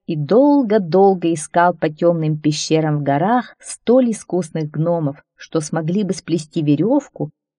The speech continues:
или выковать цепь такой крепости и магической силы,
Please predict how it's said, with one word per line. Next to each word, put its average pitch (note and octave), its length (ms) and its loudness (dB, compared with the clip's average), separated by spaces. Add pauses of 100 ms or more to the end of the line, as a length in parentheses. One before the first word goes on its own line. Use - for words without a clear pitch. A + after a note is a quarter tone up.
или G3 200 2
выковать G#3 440 0
цепь - 420 0
такой F#3+ 420 -2
крепости E3 680 -2
и E3 40 -2
магической D#3+ 720 -4
силы, A3+ 560 -2